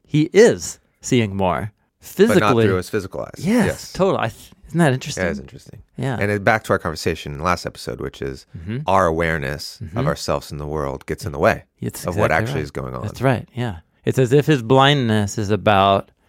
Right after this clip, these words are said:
Speaker 1: closing down his previous way of seeing.
Speaker 2: Yeah.
Speaker 1: And there's gonna be a whole new way of seeing that's going to
Speaker 2: Mm.
Speaker 1: open up for him. And these three days are like this period of waiting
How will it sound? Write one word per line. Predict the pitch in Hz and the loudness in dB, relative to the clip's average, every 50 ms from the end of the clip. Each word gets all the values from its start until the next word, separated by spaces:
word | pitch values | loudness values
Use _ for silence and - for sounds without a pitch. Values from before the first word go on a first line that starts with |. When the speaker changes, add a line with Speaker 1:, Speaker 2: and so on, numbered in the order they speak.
| _ - _ | _ -20 _
Speaker 1:
closing | - - 123 127 123 127 120 113 120 117 110 98 | -8 0 2 4 4 4 4 2 0 -2 -4 -6
down | 87 92 117 117 117 110 101 90 87 85 85 - | -4 -2 0 0 0 0 -2 -4 -8 -10 -12 -10
his | - 104 - | -12 -12 -12
previous | - _ - - 127 120 110 98 107 104 92 - | -14 _ -10 -6 -4 -4 -2 -2 -4 -6 -6 -4
way | - 104 101 98 | -4 -2 -2 -2
of | 90 - | -4 -6
seeing. | - - 110 95 85 82 - - _ _ _ _ _ | -6 -8 -8 -8 -8 -10 -14 -18 _ _ _ _ _
Speaker 2:
Yeah. | - - - 104 104 104 | -8 -4 0 0 2 2
Speaker 1:
And | 98 101 92 - | 0 -2 -4 -8
there's | - 101 90 | -8 -8 -4
gonna | 98 113 104 104 | -2 -2 0 0
be | 95 104 | 2 2
a | 101 95 | 2 2
whole | - - 131 127 127 120 | 4 4 6 6 6 6
new | 120 123 131 131 127 117 | 4 4 4 4 4 4
way | 110 104 101 98 | 2 2 0 -2
of | 95 90 | -4 -6
seeing | - - - 131 123 98 82 85 85 87 - _ _ _ _ _ _ _ | -6 -4 -2 -2 -2 -2 -4 -8 -12 -14 -18 _ _ _ _ _ _ _
that's | - - 78 73 73 | -8 -8 -6 -4 -2
going | 82 107 98 92 | -2 -2 0 0
to | 98 | 0
Speaker 2:
Mm. | 104 | -2
Speaker 1:
open | 104 - - | -2 -2 -2
up | 113 117 - | -4 -4 -6
for | - - 95 85 | -6 -4 -4 -4
him. | 82 85 92 120 165 175 - _ _ _ _ | -2 -4 -4 -6 -6 -8 -12 _ _ _ _
And | - 98 98 101 | -6 -4 -2 -2
these | 101 92 - | -4 -4 -6
three | - - 113 117 113 113 | -6 -4 0 0 2 2
days | 113 117 117 110 117 147 156 - - - - _ _ _ _ _ _ - | 4 4 4 2 2 0 -2 -6 -12 -20 -20 _ _ _ _ _ _ -8
are | - 101 104 98 95 | -4 -2 -2 -2 -2
like | 90 92 92 - | -2 -2 -4 -6
this | - 95 - | -10 -14 -14
period | - - - 104 95 95 92 | -12 -8 -6 -4 -4 -4 -4
of | 87 80 | -6 -8
waiting | 87 95 98 101 90 82 78 - | -8 -8 -8 -10 -10 -12 -14 -16